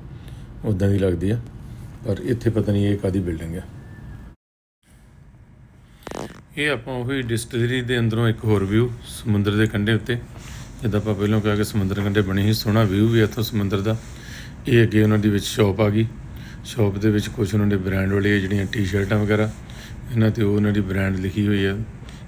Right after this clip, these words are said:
ਜਿਹੜੀ ਇਹ ਪੋਰਟ ਲੀਥ ਡਿਸਟਿਲਰੀ ਆ। ਤੇ ਬਾਕੀ ਆ ਉਹਨਾਂ ਦੀ ਸ਼ਾਪ ਆ ਸ਼ਰਾਬ ਵਾਸਤੇ,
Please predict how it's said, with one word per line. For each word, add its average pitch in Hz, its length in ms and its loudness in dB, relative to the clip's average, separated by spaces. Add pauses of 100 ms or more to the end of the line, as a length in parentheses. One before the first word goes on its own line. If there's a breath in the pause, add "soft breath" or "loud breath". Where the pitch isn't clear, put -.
(160)
ਜਿਹੜੀ 104 240 0
ਇਹ 98 380 -2 (240)
ਪੋਰਟ 101 440 0
ਲੀਥ 98 320 -2
ਡਿਸਟਿਲਰੀ 101 580 0
ਆ। 107 80 0 (600 loud breath)
ਤੇ 107 100 0
ਬਾਕੀ 95 360 0
ਆ 104 80 6
ਉਹਨਾਂ 104 160 4
ਦੀ 101 100 4
ਸ਼ਾਪ 95 400 -2
ਆ 104 80 2
ਸ਼ਰਾਬ 98 340 -2
ਵਾਸਤੇ, 98 380 -4